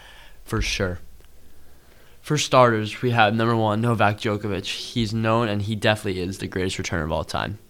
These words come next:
Every time he goes to return, he has a wide split step, even base, he's balanced, and he guesses right because that split step allows him to move to both sides so he can get to the ball,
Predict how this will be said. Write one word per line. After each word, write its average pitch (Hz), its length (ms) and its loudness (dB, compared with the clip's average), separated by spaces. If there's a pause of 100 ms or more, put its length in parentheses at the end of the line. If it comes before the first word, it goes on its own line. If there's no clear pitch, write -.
(680)
Every 131 300 4
time 123 260 4
he 117 100 0
goes 107 200 0
to 110 80 -4
return, 98 320 -4
he 98 100 -4
has 101 140 -2
a 98 60 -2
wide 98 360 0
split - 300 0
step, - 360 -6 (200)
even 113 300 0
base, - 520 -4 (100)
he's 113 220 -2
balanced, 98 720 2 (380)
and 101 80 -2
he 107 100 0
guesses 107 420 -2
right 92 240 -2
because 110 360 0
that 107 240 2
split - 260 -4
step - 220 -6
allows 101 480 2
him 104 100 -2
to 95 60 -2
move 101 320 0
to - 80 -4
both 98 260 0
sides 87 460 0
so 101 140 -4
he 104 100 -4
can 101 140 -6
get 95 160 -6
to - 80 -10
the 95 60 -4
ball, 90 320 -4